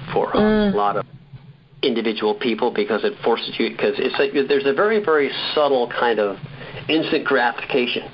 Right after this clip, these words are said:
Speaker 1: associated with knowing anything, anywhere, anytime that you want to.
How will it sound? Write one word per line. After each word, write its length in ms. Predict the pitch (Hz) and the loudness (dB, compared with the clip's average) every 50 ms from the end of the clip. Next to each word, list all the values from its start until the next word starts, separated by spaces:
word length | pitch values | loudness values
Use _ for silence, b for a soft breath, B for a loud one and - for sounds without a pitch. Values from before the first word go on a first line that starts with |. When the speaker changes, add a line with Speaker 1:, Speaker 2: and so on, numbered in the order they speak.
| - | -8
Speaker 1:
associated 600 | - 113 - - - 131 143 135 - - 113 101 | -6 -6 -4 0 0 0 0 0 0 0 0 0
with 160 | 98 101 101 - | 0 -2 0 0
knowing 360 | 110 110 107 107 110 107 - | 2 2 2 2 0 0 0
anything, 600 | - 123 127 131 131 - - 127 127 127 127 - - | 0 2 2 2 0 0 0 0 2 0 0 -2 -2
anywhere, 520 | - 123 113 117 113 110 110 107 104 - - - - | 0 0 2 2 2 2 2 2 0 0 -2 -2 -2
anytime 640 | 120 110 110 107 104 - 107 101 98 98 95 - - - - - | 0 0 0 0 -2 0 0 0 0 0 -2 -4 -6 -10 -8 -4
that 160 | - 208 - | -4 -4 -2
you 80 | - - | -2 -2
want 280 | - - 185 190 - - | 0 0 0 0 0 -2
to. 200 | - - - | -4 -4 -4